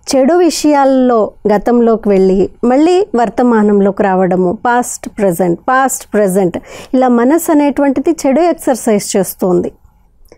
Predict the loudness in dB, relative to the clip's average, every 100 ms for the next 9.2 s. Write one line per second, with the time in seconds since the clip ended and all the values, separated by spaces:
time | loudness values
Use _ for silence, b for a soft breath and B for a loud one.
0 | b b -10 -2 0 2 0 0 0 2
1 | 2 2 0 0 0 0 0 0 -2 0
2 | 0 -2 -4 -4 0 2 2 0 -2 -8
3 | B B B -2 2 2 0 0 0 0
4 | 0 0 2 2 2 2 2 2 2 2
5 | 0 -2 -2 -2 0 0 -2 -2 -2 0
6 | 0 2 2 2 0 0 0 2 2 2
7 | 2 0 0 0 0 0 0 0 2 0
8 | 0 0 0 2 0 0 -2 -2 0 0
9 | 0